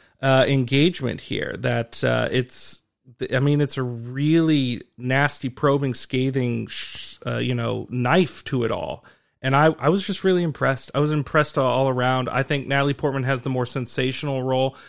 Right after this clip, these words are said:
Jul-, Julianne Moore doing really subtle work in engaging with those questions. And, uh, yeah, it's, it's this wonderful combination of great writing, really balanced direction,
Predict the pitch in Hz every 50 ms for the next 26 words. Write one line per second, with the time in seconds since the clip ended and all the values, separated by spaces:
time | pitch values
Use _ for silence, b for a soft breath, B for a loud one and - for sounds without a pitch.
0 | B B B - 139 139 143 - - 123 143 151 151 147 143 135 135 135 143 143
1 | 139 120 135 135 131 131 127 123 113 110 110 110 117 123 131 139 139 131 120 -
2 | - - - - 120 123 135 143 151 143 143 151 156 160 165 - - - - B
3 | B B B B B B B B B - 139 139 139 139 135 135 135 135 131 -
4 | - 135 131 123 117 127 131 135 131 123 139 135 135 131 135 143 131 - - -
5 | 139 131 131 - - - 147 143 147 151 - - - 123 127 127 127 127 127 127
6 | 123 123 120 - - - - 127 131 - - 131 135 147 175 - 139 127 - -
7 | - 147 139 - - - - 139 135 147 143 - - 131 127 135 139 151 165 175
8 | - 170 - - 156 151 147 143 131 135 139 - - 127 113 - - _ - 113
9 | 113 127 143 - - 135 135 127 127 127 123 127 123 123 123 b b b b b
10 | b b b 113 117 120 139 156 165 175 170 156 131 139 131 127 127 123 117 -
11 | - - 120 117 117 113 - - 117 113 110 107